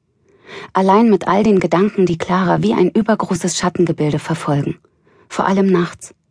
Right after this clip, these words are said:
Immer wieder wacht sie auf aus einem unruhigen, traumlosen Schlaf. Zwischen Schlafen und Erwachen gibt es lediglich eine einzige friedvolle Sekunde, in der sich Clara wie die Clara fühlt, die sie früher gewesen ist.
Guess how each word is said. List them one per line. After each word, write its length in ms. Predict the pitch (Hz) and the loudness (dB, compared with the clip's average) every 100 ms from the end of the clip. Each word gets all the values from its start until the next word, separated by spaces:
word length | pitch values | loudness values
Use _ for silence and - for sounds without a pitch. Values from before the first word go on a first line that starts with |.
| _ _ _ _ _ _ - - - | _ _ _ _ _ _ -20 -20 -4
Immer 280 | - 254 220 | 2 2 2
wieder 240 | 208 214 180 | 2 2 2
wacht 240 | 165 - | 0 -2
sie 140 | - | -2
auf 320 | - 175 185 - - - - | 2 2 0 -6 -20 -18 -8
aus 120 | - 165 | -6 0
einem 220 | 165 160 | 2 2
unruhigen, 600 | 180 196 175 165 160 165 | 2 2 2 0 0 -2
traumlosen 600 | - 156 156 143 143 143 | -2 0 0 0 -2 -4
Schlaf. 460 | - 156 147 - - _ _ _ _ _ _ _ _ - | -4 -4 -4 -6 -16 _ _ _ _ _ _ _ _ -10
Zwischen 340 | - 202 202 | -4 0 0
Schlafen 480 | 185 185 214 - 170 | 2 2 2 2 2
und 140 | 165 | 4
Erwachen 460 | 165 175 185 185 165 - - | 2 0 0 -2 -2 -8 -6
gibt 200 | 196 180 | -6 -4
es 120 | 170 | -2
lediglich 580 | 180 240 254 208 185 - | 0 2 0 -2 -4 -2
eine 340 | 175 220 214 | 2 2 2
einzige 400 | 165 180 - 170 | 2 0 0 -2
friedvolle 560 | 170 - 175 - 156 147 | -2 0 -2 -2 -2 -2
Sekunde, 560 | 151 160 156 139 135 139 _ _ - _ - | -2 -4 -2 -2 -2 -8 _ _ -20 _ -2
in 100 | 156 | 0
der 100 | 147 | 0
sich 180 | 156 | -2
Clara 400 | - 170 165 160 | -4 0 2 2
wie 100 | 147 | 0
die 200 | 156 190 | -2 -2
Clara 380 | - 165 156 156 | -2 -2 0 0
fühlt, 340 | 160 170 156 - - - | -2 -2 -2 -6 -20 -10
die 80 | - | -6
sie 120 | 151 | -4
früher 320 | 156 165 160 | -4 -2 -2
gewesen 440 | 139 135 135 135 - | -2 -2 -4 -4 -4
ist. 300 | 151 - | -6 -8